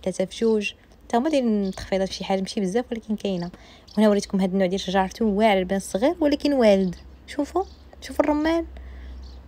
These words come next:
عرفتي الشجر كيحمق، دايرين هاد ال-، هاد بحال المعرض غزالين. عرفتي سبحان الله العظيم،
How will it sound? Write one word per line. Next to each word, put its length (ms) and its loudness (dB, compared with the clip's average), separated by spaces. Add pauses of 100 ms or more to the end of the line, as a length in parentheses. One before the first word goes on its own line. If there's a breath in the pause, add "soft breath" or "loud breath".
(140)
عرفتي 140 -2
الشجر 220 4
كيحمق، 640 2
دايرين 220 4
هاد 120 4
ال-، 520 0 (180)
هاد 120 2
بحال 140 -6
المعرض 440 2 (1120 loud breath)
غزالين. 560 2
عرفتي 240 -2
سبحان 380 0
الله 200 0
العظيم، 460 0